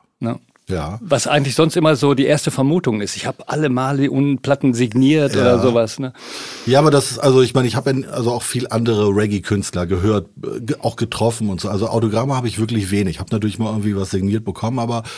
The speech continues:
Speaker 2: das war nie so, äh, das, ähm,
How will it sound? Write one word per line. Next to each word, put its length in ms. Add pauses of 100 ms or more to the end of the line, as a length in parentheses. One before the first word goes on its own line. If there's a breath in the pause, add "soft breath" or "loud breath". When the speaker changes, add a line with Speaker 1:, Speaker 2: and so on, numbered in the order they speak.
(160 loud breath)
Speaker 2:
das 180
war 140
nie 180
so, 480
äh, 220
das, 320
ähm, 580